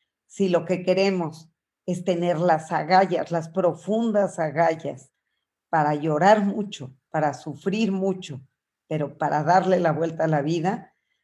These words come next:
eh, tiene que ver con trabajo personal, nada es gratuito.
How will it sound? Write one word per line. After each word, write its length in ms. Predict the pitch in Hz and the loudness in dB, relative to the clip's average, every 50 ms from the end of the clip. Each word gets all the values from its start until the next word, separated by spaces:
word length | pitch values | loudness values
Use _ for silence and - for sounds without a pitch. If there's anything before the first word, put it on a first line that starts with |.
| _ _ _ _ - | _ _ _ _ -6
eh, 520 | - 170 160 156 156 151 151 156 151 160 156 | -4 -2 -2 0 0 0 -2 -2 -4 -6 -4
tiene 200 | 190 208 214 220 | -4 -2 -2 -2
que 120 | 220 247 226 | 0 0 2
ver 160 | 196 185 185 | 2 2 0
con 180 | - 220 196 190 | -2 -4 -2 0
trabajo 460 | 185 156 156 160 170 165 165 185 185 | 2 2 2 2 2 0 -2 -8 -6
personal, 640 | - 165 139 127 160 151 156 165 165 160 160 143 151 | -6 -6 -6 -4 -6 -4 -4 -2 -2 -2 -2 -2 2
nada 220 | 175 185 185 196 | 2 4 4 4
es 100 | 185 190 | 2 2
gratuito. 680 | 180 190 175 165 160 165 175 175 175 175 - 131 - | 2 2 2 2 0 -2 -6 -6 -6 -8 -14 -14 -16